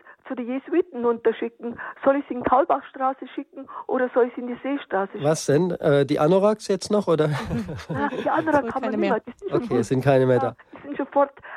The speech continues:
Speaker 1: äh, aber den Artikel, wo das also schriftlich, äh, äh, wiedergegeben ist.
Speaker 2: Das können Sie mir gerne schicken, ja. Ich bin
Speaker 1: Ja.
Speaker 2: in der Kaulbachstraße. Sie können's aber auch, wenn Sie es einscannen, an meine E-Mail-Adresse schicken.
Speaker 1: Nein,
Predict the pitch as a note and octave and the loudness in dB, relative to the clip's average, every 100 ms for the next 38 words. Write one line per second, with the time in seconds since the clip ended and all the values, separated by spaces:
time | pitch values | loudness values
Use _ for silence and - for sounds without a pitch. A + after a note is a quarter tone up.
0 | - - B3 A#3+ - - A#3 A#3 A#3+ A#3 | -4 2 2 2 -4 -2 0 2 0 0
1 | A3+ - F#4 F4 A3+ A3+ A#3+ - - G#3+ | -2 0 -2 -2 -2 -2 -2 -2 -2 0
2 | A#3 A3+ - G#3 - D#4 - A#3+ A3 - | -4 -6 -10 -8 -2 -2 -2 -10 -4 2
3 | G#3+ G#3+ A3 - - - G#3+ B3+ D4+ B3+ | 2 2 0 -10 -6 0 0 2 0 0
4 | G#3 G3+ G3+ F#3+ - F#3 - - _ _ | -2 -4 -4 -2 0 0 -2 -20 _ _
5 | - - F3 E3+ E3+ D#3+ D3+ F3+ - F#3+ | -8 2 2 4 4 4 4 2 2 -2
6 | C#3+ A#2+ A2+ C3 F3 E3 - D#3 A3 C#3+ | 0 2 2 2 0 -4 -2 2 2 2
7 | D3+ C#3+ D#3+ D#3 - F3 F3+ F3 F#3 D#3+ | 2 4 2 0 0 2 2 2 -2 2
8 | E3 E3 E3+ D#3 D3 D3 C#3+ C3+ - D3 | 2 2 2 2 2 2 0 0 -2 2
9 | D#3+ E3+ - D3 C#3 D#3 E3 - - D3+ | 2 0 -4 0 2 2 0 -6 -4 0
10 | C#3 C3+ C3+ D3+ B2 A#2 A2+ - A#2 - | 4 4 2 4 2 2 -2 -2 -4 -4
11 | - C3 - A2 _ _ - - B3 B3+ | -4 -4 -4 -10 _ _ -20 -4 0 0